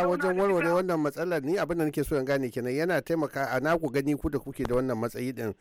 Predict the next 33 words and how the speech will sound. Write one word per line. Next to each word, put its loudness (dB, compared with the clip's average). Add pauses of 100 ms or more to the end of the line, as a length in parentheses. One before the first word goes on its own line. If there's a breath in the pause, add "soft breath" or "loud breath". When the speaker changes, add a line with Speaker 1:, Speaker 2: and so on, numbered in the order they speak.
(400 soft breath)
Speaker 2:
Kuna 2 (100)
yaba 4
ko 0
kuna 2
suka -2
lamirin 0
matsayin -2
da 0
rawan 4
da -2
yake -6
takawa -2
a -4
cikin -2
Speaker 1:
No, 6
Speaker 2:
wannan -2
Speaker 1:
a, -2
Speaker 2:
al'amari? -4
Speaker 1:
a, -2
a, -10 (460)
sakamakon -2
magana -2
da -4
ya -2
ta -4
ƙarshe -4
ran -2
da -4
zai, -2 (140)
zai 0
rufe -8
wannan -4
gida, -4